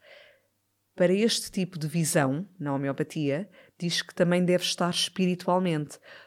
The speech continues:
Porque se tu não estiveres suficientemente bem a todas, em todas estas fatias que te compõem,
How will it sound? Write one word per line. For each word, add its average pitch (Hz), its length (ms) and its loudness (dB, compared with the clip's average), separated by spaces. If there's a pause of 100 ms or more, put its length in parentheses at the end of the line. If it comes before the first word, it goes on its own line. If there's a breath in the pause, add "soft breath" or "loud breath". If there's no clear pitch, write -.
(100)
Porque - 200 -4
se - 120 -4
tu 262 80 4
não 285 120 4
estiveres 220 440 2
suficientemente 269 1080 2
bem 139 320 -2 (180)
a 151 80 -6
todas, 233 480 -2
em 165 140 -4
todas 214 300 -2
estas 214 320 -4
fatias 196 460 -2
que - 120 -14
te - 60 -18
compõem, 151 680 -2